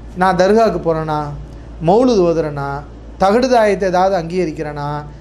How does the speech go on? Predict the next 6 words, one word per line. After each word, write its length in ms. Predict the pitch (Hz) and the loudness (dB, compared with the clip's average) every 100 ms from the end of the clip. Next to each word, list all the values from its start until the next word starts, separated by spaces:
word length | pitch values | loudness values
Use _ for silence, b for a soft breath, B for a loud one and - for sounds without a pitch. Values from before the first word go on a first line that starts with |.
| B - | B -4
என்னுடைய 520 | 175 254 285 247 214 | -2 0 2 2 2
கொள்கை 280 | 208 220 262 | 0 0 0
குர்ஆன் 360 | - 220 226 | 2 2 2
ஹதீஸ் 200 | 208 180 | -2 -2
அடிப்படையில் 440 | 170 165 175 180 139 | -2 -2 -2 -2 -4
உள்ளது. 260 | 131 123 | -8 -10